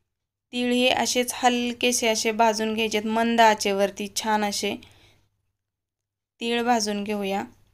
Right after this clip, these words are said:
या ठिकाणी आपले तीळ हे भाजून झालेले आहेत छान असे. तर तीळ भाजल्याच्या नंतर आपण यामध्ये ही बडीशोप भाजून घेणार आहोत. बडीशोप देखील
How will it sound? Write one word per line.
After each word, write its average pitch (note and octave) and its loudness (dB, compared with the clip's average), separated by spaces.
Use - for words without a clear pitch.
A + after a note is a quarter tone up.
या A3+ -8
ठिकाणी A#3 -4
आपले G3+ -4
तीळ A3+ -2
हे A#3 0
भाजून A3+ 0
झालेले G#3+ 0
आहेत G3 -2
छान G3+ -2
असे. G3+ -4
तर A#3 -6
तीळ B3+ 0
भाजल्याच्या G#3+ 2
नंतर A#3+ 0
आपण - -2
यामध्ये A3+ 0
ही A#3+ -4
बडीशोप A3+ 0
भाजून G#3 0
घेणार G3+ -2
आहोत. G3 -4
बडीशोप A#3+ 0
देखील A3+ 0